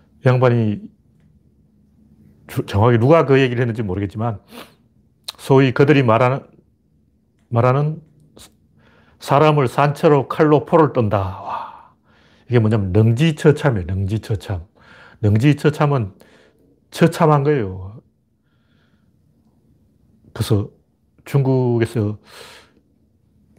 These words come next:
명장이라는 영화를 만들었는데 명장이 투명장이라는 건데 투명. 이름을 집어던진다 하는 건데 양산박에 그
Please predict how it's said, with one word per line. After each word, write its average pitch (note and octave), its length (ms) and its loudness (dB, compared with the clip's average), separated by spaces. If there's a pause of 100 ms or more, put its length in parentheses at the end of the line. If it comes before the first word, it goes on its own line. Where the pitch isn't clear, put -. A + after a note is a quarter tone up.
(840)
명장이라는 A#2+ 840 2
영화를 G#2 260 0
만들었는데 F#2+ 560 -6 (320)
명장이 A2 500 -2
투명장이라는 B2+ 960 0
건데 F2 380 -16
투명. A2+ 460 -4 (760)
이름을 C3 340 2
집어던진다 A#2 520 -2
하는 F2 160 -8
건데 G2 280 -8 (1080)
양산박에 B2 460 2 (960)
그 F#2+ 380 -8